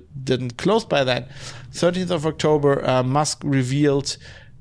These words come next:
or it was revealed that Musk is being investigated by the U S government for his conduct in the proposed buyout.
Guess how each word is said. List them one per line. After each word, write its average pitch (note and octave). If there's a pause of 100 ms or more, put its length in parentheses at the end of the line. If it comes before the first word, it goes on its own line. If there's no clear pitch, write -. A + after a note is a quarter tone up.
or C3
it D3
was F#3
revealed D#3
that D3
Musk D3
is C3+
being C#3
investigated B2+
by B2
the B2
U B2
S C3
government F#3
for -
his -
conduct C#3+
in B2+
the A#2
proposed A#2+
buyout. D3